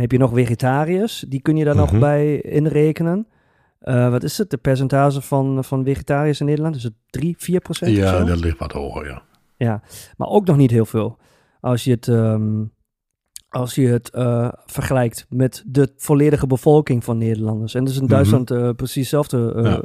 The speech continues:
Speaker 2: ja, ja.
Speaker 1: verhaal. Ehm, dus je hebt redelijk weinig mensen die dit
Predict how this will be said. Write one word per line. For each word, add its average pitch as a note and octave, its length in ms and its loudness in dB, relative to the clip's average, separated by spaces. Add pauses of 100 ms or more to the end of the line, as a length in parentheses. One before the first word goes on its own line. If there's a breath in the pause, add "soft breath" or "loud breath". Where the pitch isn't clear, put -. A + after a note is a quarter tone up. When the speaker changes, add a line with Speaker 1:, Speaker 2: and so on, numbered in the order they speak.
(160)
Speaker 2:
ja, A2 220 -6 (100)
ja. A2 180 -8
Speaker 1:
verhaal. B2 540 -2 (640 soft breath)
Ehm, C3 360 0
dus C3+ 160 0
je D3 60 2
hebt D3 300 -2
redelijk D3+ 300 2
weinig D3 320 0
mensen D3+ 560 -2
die C#3 360 -4
dit C#3+ 340 0